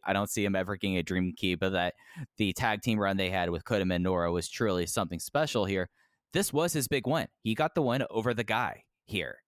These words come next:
and it was something that played off very, very well. It, it was something that after he hit the maximum driver and it didn't get the fall, it's like, "Oh, man, Eita is gonna just start kicking him to death." But no,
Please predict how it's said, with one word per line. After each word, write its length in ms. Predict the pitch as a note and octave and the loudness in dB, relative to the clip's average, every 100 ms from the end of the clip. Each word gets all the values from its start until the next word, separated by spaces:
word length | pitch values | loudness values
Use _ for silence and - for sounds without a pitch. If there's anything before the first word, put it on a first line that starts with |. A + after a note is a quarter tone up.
| - | -6
and 120 | G#2+ | 0
it 60 | G#2 | 2
was 140 | G2+ | 2
something 180 | C3 A#2 | 0 0
that 160 | G#2+ | 0
played 240 | - A#2 A2+ | 0 0 2
off 180 | G2+ - - - G2+ | 0 -4 -18 -14 -4
very, 480 | A2+ B2 B2 A2 | 0 2 2 0
very 400 | G2+ A#2+ G#2+ G2+ | 0 2 2 0
well. 460 | E2+ F#2+ A2 A2 A2 - B2 - | 0 2 2 0 -2 -8 -16 -2
It, 260 | G#2+ F#2+ - | 0 0 0
it 140 | A2+ | 2
was 160 | A#2 G#2+ | 2 2
something 460 | B2+ A2 A#2 G#2 | 0 0 0 0
that 180 | F#2+ F#2 - | 0 0 0
after 280 | G#2+ - | -2 0
he 60 | A2 | -2
hit 100 | G#2+ | 0
the 80 | G2 | 0
maximum 480 | F#2 F#2 - G2+ F2+ | 0 0 0 0 2
driver 500 | G2+ F2+ F2+ F#2 E2+ | 2 2 2 2 2
and 80 | |
it 80 | D#2+ | 0
didn't 160 | D#2 F2 | 0 -2
get 140 | F2 | -2
the 80 | D#2+ | -4
fall, 240 | - F#2 | 0 2
it's 80 | E2 | 2
like, 100 | E2+ - | -2 0
"Oh, 220 | C#2+ B1+ | 0 0
man, 400 | C2 C2+ C2+ C2+ - _ - - | -2 -2 -2 -4 -10 _ -8 0
Eita 320 | G2+ F2+ E2 | 2 4 4
is 140 | D#2+ | 2
gonna 340 | - F#2 E2+ D#2+ - A2+ - - | 2 2 2 0 -4 -16 -18 -4
just 180 | G2+ - | -2 0
start 200 | G#2 - | -2 -2
kicking 320 | - A2+ G2+ | -2 -2 0
him 160 | G2 F2 | 0 0
to 120 | F2+ | 0
death." 240 | E2+ E2 - | 2 0 0
But 180 | G2+ C2 | -2 0
no, 460 | A2 C#3 D#2 E2 | 0 0 0 -6